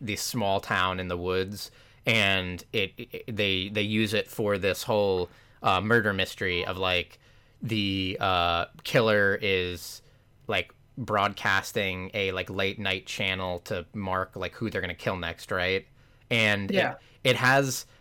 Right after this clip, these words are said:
Speaker 1: a really different interest, like, a more interesting, um, and, like, spookier kind of, like, all, what, like, a little bit Twin Peaksy vibe of,
Speaker 2: Yeah.
Speaker 1: like, this small town that's kind of rocked by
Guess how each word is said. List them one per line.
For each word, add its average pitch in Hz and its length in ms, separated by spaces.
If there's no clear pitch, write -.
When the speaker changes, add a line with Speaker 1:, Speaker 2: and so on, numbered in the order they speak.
Speaker 1:
a 131 100
really 135 280
different 117 500
interest, 113 400
like, 107 160
a - 20
more 110 280
interesting, 107 760
um, 87 560
and, 113 160
like, 98 140
spookier 104 1080
kind 127 220
of, 110 100
like, 98 500
all, 120 340
what, - 380
like, 131 260
a 143 100
little 208 300
bit 214 240
Twin 156 260
Peaksy 170 640
vibe 151 440
of, 110 180
Speaker 2:
Yeah. 110 60
Speaker 1:
like, 104 260
this 117 240
small 127 380
town 117 380
that's 113 140
kind 117 200
of 98 140
rocked 98 460
by 95 580